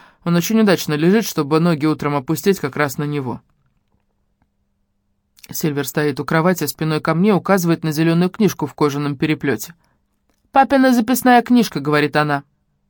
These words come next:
Они называют дедушку папой, хотя он и вовсе не папа, как они мне уже объяснили. «Что за книжка?» «Иногда он что-то пишет в нее целыми часами», — говорит Мелоди. Сильвер прячет руки за спиной. «Нам запрещено к ней прикасаться».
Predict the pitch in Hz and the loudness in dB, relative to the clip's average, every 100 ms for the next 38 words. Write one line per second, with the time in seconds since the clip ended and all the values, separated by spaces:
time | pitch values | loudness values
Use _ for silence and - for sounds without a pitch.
0 | _ _ - 151 143 143 135 143 147 135 | _ _ -10 -8 -6 -6 -6 -4 -2 -2
1 | 147 143 - 143 127 139 139 135 _ _ | -4 -6 -6 -8 -4 -4 -4 -10 _ _
2 | _ _ 165 190 190 196 220 214 233 220 | _ _ -6 0 2 4 2 2 2 2
3 | - 143 139 127 _ _ _ - 147 147 | 2 -2 -2 -8 _ _ _ -8 -6 -4
4 | 139 139 135 139 139 143 - - - _ | -4 -4 -4 -4 -6 -8 -10 -14 -20 _
5 | _ _ _ _ _ _ _ _ _ _ | _ _ _ _ _ _ _ _ _ _
6 | _ - - 160 156 131 - 139 139 - | _ -20 -10 -6 -6 -8 -10 -12 -12 -16
7 | - _ _ _ _ _ _ _ _ - | -20 _ _ _ _ _ _ _ _ -20
8 | - - 202 240 262 277 262 285 294 254 | -20 -2 2 4 4 4 4 2 0 2
9 | 339 208 202 185 175 254 269 277 254 254 | 0 0 2 4 4 4 2 2 0 -2
10 | - 160 156 147 151 151 156 147 143 139 | 0 0 0 0 0 0 -2 0 0 -2
11 | 143 _ _ _ _ _ _ _ - 156 | -6 _ _ _ _ _ _ _ -8 -6
12 | 135 131 - 151 147 131 135 135 135 131 | -4 -6 -4 -4 -4 -8 -8 -6 -6 -8
13 | - 143 175 269 294 277 339 359 311 - | -6 2 6 6 4 2 2 4 2 4
14 | 202 196 196 202 214 202 - | 4 4 4 4 2 0 -2